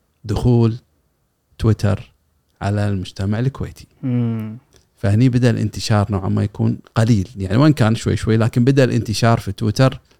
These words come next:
Speaker 1: نوعًا ما تدريجيًا. فعلى ظل التعاون الم-،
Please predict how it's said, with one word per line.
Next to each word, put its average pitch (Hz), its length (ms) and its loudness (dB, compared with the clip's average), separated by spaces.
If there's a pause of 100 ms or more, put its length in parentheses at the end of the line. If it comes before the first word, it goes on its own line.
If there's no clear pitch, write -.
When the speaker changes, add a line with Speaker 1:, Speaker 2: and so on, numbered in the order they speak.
(300)
Speaker 1:
نوعًا 110 220 4
ما 117 180 6
تدريجيًا. 92 640 -2 (1040)
فعلى 127 400 4
ظل 170 380 4
التعاون 113 1160 0
الم-، 92 500 -6